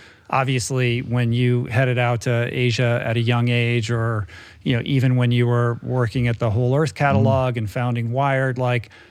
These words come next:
Speaker 1: none of those experiences could have, uh, you know, created clarity that you would be this
Speaker 2: No.
Speaker 1: thought leader and futurist and
Speaker 2: <laughs>
Speaker 1: pontificator on, you know, everything.
Speaker 2: <laughs> Right, right, right.
Speaker 1: I don't, I don't even know how to
Speaker 2: <laughs> Yeah,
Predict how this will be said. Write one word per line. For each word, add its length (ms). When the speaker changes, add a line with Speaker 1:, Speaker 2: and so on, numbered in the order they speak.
Speaker 1:
none 220
of 120
those 320
experiences 1080
could 220
have, 760
uh, 440
you 140
know, 100
created 540
clarity 560
that 140
you 180
would 260
be 180
this 420
Speaker 2:
No. 80
Speaker 1:
thought 280
leader 400
and 100
futurist 760
and 300
Speaker 2:
<laughs> 80
Speaker 1:
pontificator 920
on, 420
you 60
know, 160
everything. 640
Speaker 2:
<laughs> 40
Right, 220
right, 200
right. 120
Speaker 1:
I 60
don't, 200
I 120
don't 100
even 240
know 180
how 180
to 60
Speaker 2:
<laughs> 0
Yeah, 160